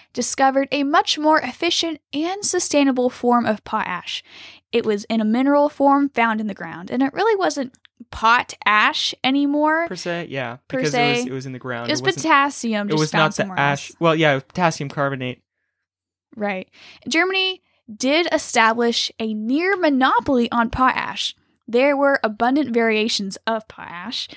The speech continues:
Speaker 1: believe it or not. And this was when they discovered it could be used for fertilizer. And they also found that it preserved the color of meat. And it is still on the ingredient list of lunch meat today, as we talked about
Speaker 2: Yeah,
Speaker 1: earlier.
Speaker 2: talked about at the beginning.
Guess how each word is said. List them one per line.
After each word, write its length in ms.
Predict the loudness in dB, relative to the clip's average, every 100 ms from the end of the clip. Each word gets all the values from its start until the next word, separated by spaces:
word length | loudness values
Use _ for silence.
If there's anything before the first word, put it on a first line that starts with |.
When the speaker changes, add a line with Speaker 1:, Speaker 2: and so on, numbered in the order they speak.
| _
Speaker 1:
believe 220 | -4 -2 -4
it 120 | -6
or 80 | -6
not. 260 | -4 -6 -8 _ -20 -8 -2
And 220 | 0 2
this 220 | 2 2
was 100 | 2
when 120 | 2
they 120 | 2
discovered 460 | 2 2 2 2 2
it 80 | 0
could 140 | -2
be 60 | -2
used 360 | -2 0 -2
for 160 | -4 -10
fertilizer. 840 | -4 0 0 0 -4 -6 -10 -12 -8
And 120 | -4 0
they 100 | 2
also 260 | 2 0
found 320 | 2 4 4
that 100 | 2
it 100 | 0
preserved 500 | -4 -2 0 0 -2
the 100 | -8
color 420 | -10 -4 -2 -2 -4
of 180 | -6 -6
meat. 320 | -8 -10 -16 _ -20 -20 -8 -2
And 320 | 0 0 -2 -2
it 240 | -2 0
is 140 | -2 -2
still 560 | -4 -4 0 0 2
on 240 | 2 2 2
the 100 | 0
ingredient 400 | 0 -2 -4 -2
list 300 | -2 -2 0
of 280 | 2 2 2
lunch 240 | 0 0
meat 120 | -4
today, 360 | 0 0 0 -2
as 140 | -6
we 60 | -8
talked 300 | -10 -14 -6
about 140 | -2
Speaker 2:
Yeah, 180 | -2 -2
Speaker 1:
earlier. 120 | -4 -2
Speaker 2:
talked 180 | -2
about 180 | 0 -2
at 60 | -4
the 60 |
beginning. 420 | -8 -6 -6 -6